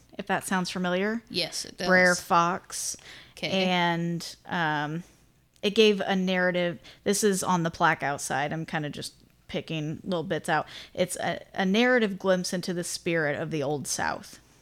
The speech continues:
Speaker 1: So, additionally, he authored thirty-five books emphasizing Georgia's history and culture.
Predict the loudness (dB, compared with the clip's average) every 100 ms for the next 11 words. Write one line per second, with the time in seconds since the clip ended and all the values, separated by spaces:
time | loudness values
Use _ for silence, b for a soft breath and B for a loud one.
0 | _ -14 -4 0 2 2 2 2 2 0
1 | 2 2 2 0 -6 -2 -2 -2 -2 0
2 | 0 0 -2 -2 -4 -6 -6 -4 -2 -2
3 | -2 -6 -4 -6 -6 -4 -4 -2 2 2
4 | 2 0 0 -4 -4 -4 -6